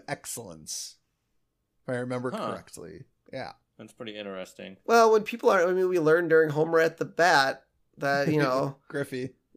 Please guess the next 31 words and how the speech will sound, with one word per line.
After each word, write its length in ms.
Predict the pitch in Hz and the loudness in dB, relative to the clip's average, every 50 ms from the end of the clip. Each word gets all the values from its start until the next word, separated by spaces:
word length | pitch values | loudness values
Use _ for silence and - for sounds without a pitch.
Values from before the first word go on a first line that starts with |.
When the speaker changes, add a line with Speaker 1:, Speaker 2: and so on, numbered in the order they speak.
| _ - | _ -6
Speaker 3:
I 80 | 139 | -4
mean, 140 | 135 139 143 | -2 -2 0
with 160 | 143 143 139 | -2 -2 -2
Griffey 480 | - 147 156 156 151 151 156 156 156 156 | 2 4 6 6 6 4 2 2 2 2
and 100 | 147 139 | 2 2
a 40 | 131 | 2
lot 200 | 123 127 143 139 | 2 2 2 2
of 80 | 135 | 2
other, 320 | 139 147 147 151 147 147 151 | 2 2 4 4 4 2 2
you 140 | 151 151 156 | 2 2 2
know, 200 | 147 135 131 135 | 2 2 2 0
not 460 | 131 127 131 131 131 135 143 - - - | -2 -2 -2 0 2 2 2 0 -2 -2
actors, 760 | 151 151 170 185 - - 127 127 127 143 139 - - - - _ _ _ _ | -2 0 0 0 -2 -8 -10 -10 -8 -8 -8 -10 -10 -12 -14 _ _ _ _
they're 180 | 131 123 123 | -6 -6 -6
Speaker 1:
Yep. 80 | 123 - | -6 -6
Speaker 3:
not 300 | 120 117 127 127 - - | -6 -6 -6 -6 -8 -6
voice 300 | 151 151 175 190 170 - | -2 0 0 0 0 0
actors, 460 | 131 127 135 - - 135 131 143 143 | -2 -2 -2 -4 -6 -6 -6 -6 -6
so 180 | - 135 123 117 | -6 -6 -6 -6
they 160 | 113 120 120 | -6 -6 -6
don't 280 | 120 123 127 131 123 113 | -4 -4 -6 -6 -8 -8
Speaker 2:
Oh, 160 | 127 104 90 | -8 -8 -8
yeah. 300 | 90 92 95 92 90 87 - | -10 -12 -12 -12 -12 -12 -14
Speaker 3:
quite 300 | - - 151 143 135 110 | -8 -2 0 0 0 0
know 400 | 131 143 139 139 139 139 143 143 | -2 -2 0 0 2 2 2 0
how 160 | 143 139 139 139 | 2 2 0 0
to, 180 | 147 147 143 - _ _ _ _ | 0 -2 -4 -8 _ _ _ _
how 120 | - 123 127 | -6 -6 -6
to 80 | 127 131 | -6 -6
do 220 | 127 160 180 160 | -4 -2 0 0
it. 260 | 135 131 - - - | 0 0 -2 -4 -10